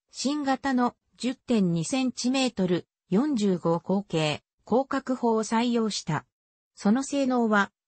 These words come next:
重量三十九点五キログラムの主砲弾を行角四十五度で、最大射程一万八千九百七十メートルまで、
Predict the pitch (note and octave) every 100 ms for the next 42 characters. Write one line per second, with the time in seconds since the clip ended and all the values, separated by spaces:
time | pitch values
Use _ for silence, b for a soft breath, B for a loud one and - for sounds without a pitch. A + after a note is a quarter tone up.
0 | - F3+ C4 C#4+ C#4+ B3+ A#3+ D4+ C#4+ G3+
1 | F3+ - B3+ A3 A3 F#3+ D3+ D#3 - C4+
2 | C4+ C#4 A#3 G#3 E3+ - F3+ B3 C4 G#3+
3 | F3 D3 C#3 F3 E3+ F#3 - F3+ A3+ C4+
4 | A#3 F#3+ D#3+ F#3 F#3 E3+ D#3+ E3 _ _
5 | - G#3 C#4+ D4 C#4+ C#4 C#4+ C4+ G#3+ D3+
6 | - A#3+ B3+ C4 G#3 E3 D#3+ C4 A#3 F3
7 | B3 B3+ G#3 F#3 E3+ D3+ F3+ A#3+ C#4+ C4+
8 | C4+ B3 G#3 F3 F3 D3+ C#3+